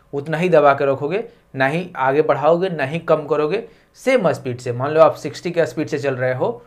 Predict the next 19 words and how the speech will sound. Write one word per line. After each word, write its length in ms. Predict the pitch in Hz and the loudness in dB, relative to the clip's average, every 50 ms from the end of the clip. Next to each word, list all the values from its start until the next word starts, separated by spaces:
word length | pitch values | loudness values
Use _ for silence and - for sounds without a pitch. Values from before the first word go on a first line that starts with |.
| _ _ _ _ _ _ _ _ | _ _ _ _ _ _ _ _
तो 80 | - 247 | -6 -4
आप 80 | 247 240 | -4 -4
सिक्सटी 340 | - 254 254 254 - 247 240 | -4 -6 -6 -6 -6 -6 0
के 140 | 202 226 202 | 2 2 2
स्पीड 240 | - - 202 190 180 | 2 2 -2 -2 -2
से 120 | - 180 | -2 -2
आराम 300 | 127 139 160 165 160 156 | -2 0 2 2 2 2
आराम 180 | 156 151 151 151 | 0 -2 -2 -4
से 120 | 139 185 165 | -6 -6 -2
जा 160 | 147 143 131 | 2 2 2
रहे 120 | 127 127 127 | 4 2 0
हो, 140 | 131 156 | -2 -4
कोई 220 | 165 - 170 160 156 | -6 -2 0 0 0
दिक्कत 280 | 131 131 123 127 117 | -2 -2 -4 -4 -4
नहीं 200 | 123 131 131 135 | -4 -6 -8 -6
है, 180 | 139 170 214 220 - _ _ _ _ _ - | -4 -6 -6 -6 -10 _ _ _ _ _ -20
सेम 360 | - - - 269 262 240 190 175 | -12 -4 0 2 4 4 4 2
स्पीड 280 | 175 - 151 139 123 | 0 -2 -4 -6 -6
से। 220 | 123 - - - | -8 -10 -14 -16